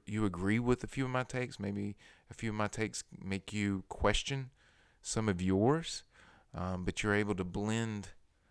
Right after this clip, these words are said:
my analysis with yours and come up with a unique lineup that, uh, hopefully w-, will win you a lot of money. So again, looking forward to week two. Good luck and have a great weekend.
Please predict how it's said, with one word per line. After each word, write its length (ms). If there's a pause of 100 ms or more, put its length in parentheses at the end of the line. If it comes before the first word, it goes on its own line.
(140)
my 220
analysis 680
with 160
yours 520 (440)
and 400
come 160
up 80
with 120
a 20
unique 380
lineup 480 (480)
that, 260
uh, 200 (100)
hopefully 300
w-, 360
will 140
win 180
you 100
a 40
lot 180
of 60
money. 280 (440)
So 160
again, 560
looking 220
forward 240
to 60
week 240
two. 380 (800)
Good 180
luck 440 (240)
and 120
have 140
a 60
great 280
weekend. 480